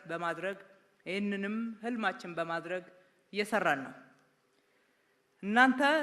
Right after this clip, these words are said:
ተመራቂዎች ወጣቶች ናችሁ። መጪው ጊዜ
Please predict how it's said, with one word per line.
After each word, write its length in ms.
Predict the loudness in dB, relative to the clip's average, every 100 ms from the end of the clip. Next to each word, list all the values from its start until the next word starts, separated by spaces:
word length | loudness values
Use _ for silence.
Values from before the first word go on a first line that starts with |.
| 0
ተመራቂዎች 680 | 2 6 6 4 -2 -10 -14 -20 _ _ _ _ _ _ _ _ _ _
ወጣቶች 460 | -8 0 0 0 -4
ናችሁ። 320 | -8 -10 -14 -20 _ _ _ _ _ _ _ _ _ _ -2
መጪው 260 | 0 0 -4
ጊዜ 160 | -2